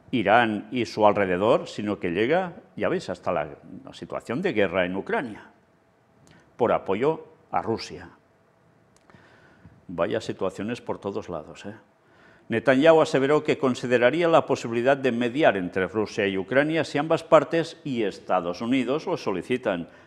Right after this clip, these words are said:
aunque eso debería ser en el momento adecuado y las circunstancias adecuadas.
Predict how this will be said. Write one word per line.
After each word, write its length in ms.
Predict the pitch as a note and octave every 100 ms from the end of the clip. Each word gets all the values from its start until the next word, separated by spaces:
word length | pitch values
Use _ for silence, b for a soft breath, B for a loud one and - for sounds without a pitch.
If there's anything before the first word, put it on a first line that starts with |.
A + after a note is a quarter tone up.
| B
aunque 260 | B2 B2
eso 180 | D3+ D3+
debería 400 | C3 A#2+ D#3 B2+
ser 380 | - A2+ G2 - B B
en 100 | A#2
el 120 | G#2+ G#2+
momento 540 | G#2+ C3 D3 C#3 C3
adecuado 540 | B2 C3 C#3 F#3 G#3
y 60 | G#3+
las 180 | F#3+ E3
circunstancias 960 | E3 D3+ D#3 C3+ D3+ C3+ C3 C3 A2+
adecuadas. 840 | G#2+ F#2 E2+ F#2+ F#2+ F2+ F2 - -